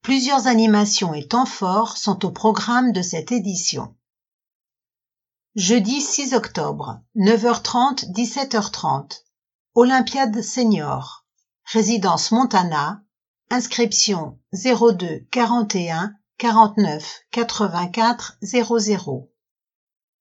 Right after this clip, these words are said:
Quatorze heures trente, danse en fauteuil. Salle de la Goubaudière, réservée aux résidents des structures. Lundi dix octobre, quatorze heures. Séance ciné, maison de retraite de Thomas Gilou.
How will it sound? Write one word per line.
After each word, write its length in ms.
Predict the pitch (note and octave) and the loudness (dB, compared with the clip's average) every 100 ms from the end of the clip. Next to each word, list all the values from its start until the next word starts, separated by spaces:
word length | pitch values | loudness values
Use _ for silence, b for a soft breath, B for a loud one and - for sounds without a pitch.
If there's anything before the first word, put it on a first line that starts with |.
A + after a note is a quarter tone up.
| _ _ - | _ _ -4
Quatorze 420 | A#3 A#3 F#3 F3+ | -2 2 2 2
heures 120 | E3+ | -2
trente, 540 | - - F#3 G#3+ B3+ - | -8 -6 0 0 0 -6
danse 460 | F#3+ G#3 B3+ C4 - | -4 2 2 0 -4
en 80 | F#3 | -6
fauteuil. 760 | - B3 - F3+ D3+ D3 C#3+ - _ _ _ _ | -4 -4 -2 -2 -4 -4 -8 -10 _ _ _ _
Salle 400 | - A#3 G#3 E3+ | -8 0 2 2
de 80 | |
la 180 | D#3 D3 | -4 -4
Goubaudière, 880 | D#3+ B3 G3+ F3+ E3 D3+ F3 A3+ - _ _ _ | 0 2 2 0 -2 -2 0 -4 -4 _ _ _
réservée 600 | - G#3+ G3+ F#3 F#3 A3 | 0 2 4 2 4 4
aux 80 | E3 | 4
résidents 540 | A3 A#3 G#3 F#3 C4 | 2 2 2 2 2
des 140 | B3 | 2
structures. 880 | A#3+ - G#3 G#3 - D3 C#3 C#3 - _ _ _ _ _ _ _ _ _ _ _ _ _ - | 0 -2 -6 -6 -8 -6 -6 -8 -18 _ _ _ _ _ _ _ _ _ _ _ _ _ 0
Lundi 460 | G3 A3 G3 B3+ | 4 6 4 2
dix 240 | A3 C4+ C4 | 2 0 0
octobre, 680 | A#3+ - E3+ D3+ D3+ D3 F3 _ - | -2 -2 -4 -2 -4 -8 -10 _ -2
quatorze 480 | B3+ A3+ F#3+ F3 | 0 2 0 0
heures. 400 | D#3 C#3 D3+ - _ _ _ _ _ | -2 -4 -10 -16 _ _ _ _ _
Séance 500 | - B3 A#3+ B3+ - | -8 0 2 4 2
ciné, 680 | - B3 A3+ F3+ G3+ A3 G3+ | 0 2 2 2 0 -4 0
maison 440 | G3+ A#3+ G#3+ B3 | 4 4 4 2
de 80 | G3 | 2
retraite 720 | F#3 G3+ G3+ - G3 A#3 - - | 2 0 -2 -2 -2 -2 -4 -6
de 160 | E3+ | -6
Thomas 400 | E3+ B3+ B3+ B3+ | -4 0 2 4
Gilou. 480 | A3 G#3 F3 C#3 - | 4 0 -2 -8 -14